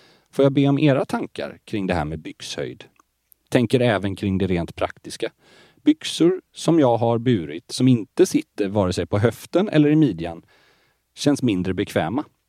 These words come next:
Jag hittar liksom ingen naturlig plats att fästa byxorna på. Vad tänker ni om det? Obs, jag är ingen förkämpe av hängslen.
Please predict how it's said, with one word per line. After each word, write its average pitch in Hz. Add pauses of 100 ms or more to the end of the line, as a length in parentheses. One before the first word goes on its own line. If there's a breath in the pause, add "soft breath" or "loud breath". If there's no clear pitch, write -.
(480)
Jag 113
hittar 123
liksom 117
ingen 104
naturlig 98
plats -
att -
fästa -
byxorna 156
på. - (800)
Vad 117
tänker 104
ni 90 (180)
om 95
det? 110 (360)
Obs, 101
jag 95
är 87 (100)
ingen 87
förkämpe -
av 67
hängslen. -